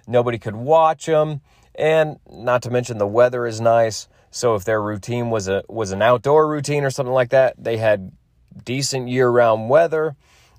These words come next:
um, to practice in, all of that stuff. So they, it was a whole town, and this town had catered to these people.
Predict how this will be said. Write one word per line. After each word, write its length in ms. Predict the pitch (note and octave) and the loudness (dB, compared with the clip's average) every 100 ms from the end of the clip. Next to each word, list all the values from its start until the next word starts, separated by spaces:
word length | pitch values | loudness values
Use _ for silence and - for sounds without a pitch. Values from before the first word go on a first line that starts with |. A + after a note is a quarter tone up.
| - | -2
um, 460 | A#2 A2 G#2+ G#2 - - | 2 2 0 -6 -14 -12
to 100 | A2 | -8
practice 560 | D3+ D#3+ E3 D#3 C#3+ | 0 2 2 -4 -2
in, 340 | D#3 D3 D3 C3+ _ _ _ _ - | 2 2 0 -4 _ _ _ _ -4
all 300 | - F3 D#3 | 2 2 2
of 60 | |
that 180 | C#3+ C3 | 0 -2
stuff. 280 | - B2+ A#2+ | 2 2 2
So 180 | - C#3 | 0 0
they, 220 | C#3 - _ _ _ | 0 -6 _ _ _
it 120 | - | -2
was 180 | G3 A3+ | 0 2
a 120 | G3 | 2
whole 280 | D#3+ F#3 G3+ | 2 2 2
town, 420 | G3 G3+ A3+ E3 | -2 0 2 2
and 180 | C3 D3+ | 0 -6
this 120 | D#3 | -6
town 300 | - G#3 G#3+ | -8 -4 -2
had 200 | F#3 D#3+ | -2 -6
catered 600 | - - G#3 A#3+ F#3 C3 - | -10 -6 -6 -2 -4 -4 -6
to 140 | D3 | -10
these 300 | C#3 C3+ B2 | -8 -8 -10
people. 560 | - C3 G#2+ C#2+ G1+ | -10 -10 -10 -14 -18